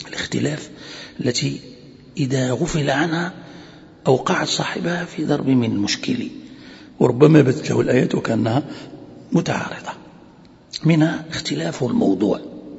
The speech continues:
يكون اختلاف الموضوع، إذا اختلف الموضوع انفكت الجهة، أصبح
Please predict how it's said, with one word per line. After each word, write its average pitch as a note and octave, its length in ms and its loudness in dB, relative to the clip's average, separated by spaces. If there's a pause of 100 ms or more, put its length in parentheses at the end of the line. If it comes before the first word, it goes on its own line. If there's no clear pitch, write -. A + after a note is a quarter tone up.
(920)
يكون - 200 -6
اختلاف - 500 -8
الموضوع، - 380 -18 (1400)
إذا A#2+ 100 -8
اختلف D3+ 420 -8
الموضوع B2 420 -2
انفكت - 460 -8
الجهة، - 400 -12 (520)
أصبح - 460 -6